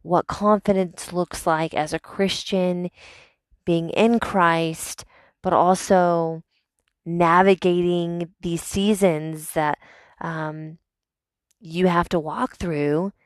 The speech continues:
And so I'm curious. Are you guys curious? I sure am. I, I really wanted to dive a little bit deeper into why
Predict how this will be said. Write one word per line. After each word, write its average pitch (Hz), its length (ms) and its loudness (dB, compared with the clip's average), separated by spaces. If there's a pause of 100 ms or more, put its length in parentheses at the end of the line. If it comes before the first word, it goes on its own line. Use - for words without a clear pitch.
(420)
And 185 120 0 (1160)
so - 200 2
I'm 277 160 6
curious. 151 600 0 (340)
Are 196 60 0
you 214 100 -2
guys 220 200 4
curious? 190 540 -4 (800)
I 214 140 4
sure 208 240 -2
am. 160 280 0
I, 127 300 -4
I 156 140 -4
really 190 440 -4
wanted 175 420 0
to 160 340 -8
dive 151 280 2
a 156 60 0
little 165 220 2
bit 165 180 2
deeper 165 400 -2
into 151 680 -2 (680)
why 147 1080 2